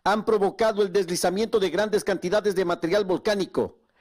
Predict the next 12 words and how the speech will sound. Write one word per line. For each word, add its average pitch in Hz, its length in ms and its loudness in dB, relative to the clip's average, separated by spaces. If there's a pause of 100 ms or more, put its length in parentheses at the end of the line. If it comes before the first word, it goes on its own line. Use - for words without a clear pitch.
(200)
La 127 260 2
ARES 202 240 0
que 190 120 0
podrían 185 400 0
ser 196 200 -2
de 196 120 0
mayor 190 340 0
magnitud 190 640 -2
en 180 160 2
las 160 120 0
próximas 190 460 -2
horas 170 400 0